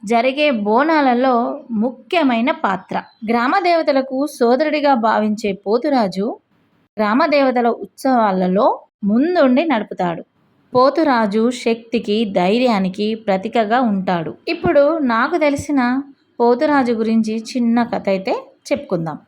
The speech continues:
పోతురాజుని గ్రామ దేవతలైన గంగమ్మ, మైసమ్మ, పోషమ్మ, పెద్దమ్మ వంటి గ్రామ దేవతలకి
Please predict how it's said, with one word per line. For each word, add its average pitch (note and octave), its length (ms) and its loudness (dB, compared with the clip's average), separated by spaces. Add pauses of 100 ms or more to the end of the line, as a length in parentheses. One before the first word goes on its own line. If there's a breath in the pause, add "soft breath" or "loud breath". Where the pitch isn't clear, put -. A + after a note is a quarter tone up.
(140)
పోతురాజుని D4 920 2
గ్రామ A#3 280 0
దేవతలైన A#3 960 0
గంగమ్మ, F#3 680 0 (360 loud breath)
మైసమ్మ, G#3 760 0 (340 soft breath)
పోషమ్మ, A#3 680 0 (380)
పెద్దమ్మ G#3+ 680 0 (240)
వంటి C4+ 580 -2
గ్రామ A3+ 280 0
దేవతలకి A#3 840 0